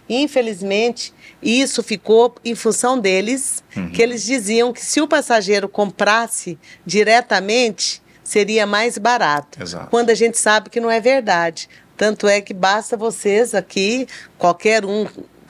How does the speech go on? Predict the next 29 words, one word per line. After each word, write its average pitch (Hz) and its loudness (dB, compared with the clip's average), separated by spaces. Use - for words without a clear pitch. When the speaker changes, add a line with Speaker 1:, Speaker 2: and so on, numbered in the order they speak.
Speaker 1:
que 208 -4
estiver 175 2
nos 175 -4
vendo, 185 2
nos 175 0
ouvindo, 190 2
ir 247 2
para - -2
o - 4
aeroporto 208 2
e 269 -2
comprar 262 0
uma 196 0
tarifa 165 -2
balcão. 139 -2
Speaker 2:
É. 90 -8
Speaker 1:
Então, 214 0
essa 262 2
concepção, 214 -2
às 175 -4
vezes, 247 4
os 208 -8
clientes 302 0
que - -6
buscaram 214 0
na 202 2
internet, 196 0
por 185 0
exemplo, 180 0